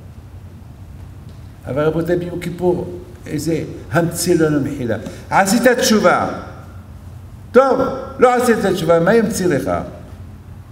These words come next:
מה יש לקדוש ברוך הוא להמציא לך ביום כיפור? בשעת הנעילה. "אין נורא עלילה, אין המציא לנו מחילה בשעת הנעילה."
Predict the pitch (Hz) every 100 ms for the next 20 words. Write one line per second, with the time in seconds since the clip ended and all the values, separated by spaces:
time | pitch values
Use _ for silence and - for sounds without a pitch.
0 | - - - - - - - - - -
1 | - 226 269 269 254 254 247 220 208 208
2 | 202 180 - 170 165 165 139 147 135 135
3 | 95 104 82 - - - - - - -
4 | - - 131 135 170 175 180 170 147 147
5 | 147 123 - - - - - - - -
6 | - - - - - - - - - -
7 | - - - - - - - 190 226 214
8 | 190 180 165 165 165 156 135 - - 214
9 | 226 190 - - 170 185 180 - 226 214
10 | 190 - - 160 165 156 139 139 127 156
11 | 170 160 156 123 151 143 131 143 143 131
12 | 107 95 87